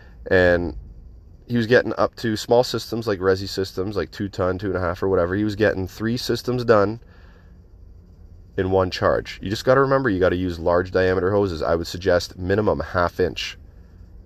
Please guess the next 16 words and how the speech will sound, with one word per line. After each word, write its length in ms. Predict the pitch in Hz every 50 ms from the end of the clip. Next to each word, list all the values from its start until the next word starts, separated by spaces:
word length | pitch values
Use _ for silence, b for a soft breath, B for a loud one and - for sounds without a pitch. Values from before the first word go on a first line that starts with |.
| -
Some 180 | - - 87 82
people 240 | 92 92 85 87 87
are 60 | 87
using 260 | 87 92 90 87 87
them 140 | 87 85 85
with 140 | 82 80 -
the, 220 | 87 82 80 71 -
the 80 | - 87
True 260 | - - 113 110 98
Blues, 520 | 87 95 92 76 50 50 - - - - -
which 180 | - - 71 -
is 120 | 78 76
even 180 | 82 80 76 73
better. 300 | 76 90 82 - - - B B B B B B B B B B
But 200 | - 82 76 - - - - - - - - - - - - - - - - - - -
yeah, 300 | 92 92 92 78 -